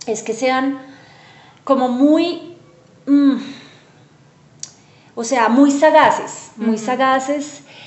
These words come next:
Speaker 1: en de verdad enfocar hacia dónde, ¿sí? Porque
Speaker 2: Ujú.
Speaker 1: si ustedes creen solamente con la danza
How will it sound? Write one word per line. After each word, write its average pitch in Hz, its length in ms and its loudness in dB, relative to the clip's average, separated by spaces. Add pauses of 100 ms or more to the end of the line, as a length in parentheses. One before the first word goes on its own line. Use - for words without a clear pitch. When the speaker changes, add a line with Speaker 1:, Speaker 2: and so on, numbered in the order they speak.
(120)
Speaker 1:
en 233 220 2
de 226 120 4
verdad 220 480 2 (1120)
enfocar 269 600 4
hacia 285 320 -2
dónde, 185 340 -4 (100)
¿sí? - 160 -16
Porque 226 240 -4
Speaker 2:
Ujú. 220 80 -4
Speaker 1:
si 247 40 -6
ustedes 269 460 2
creen 330 460 -2 (240)
solamente 302 680 4
con 262 160 2
la 202 120 0
danza 180 580 -4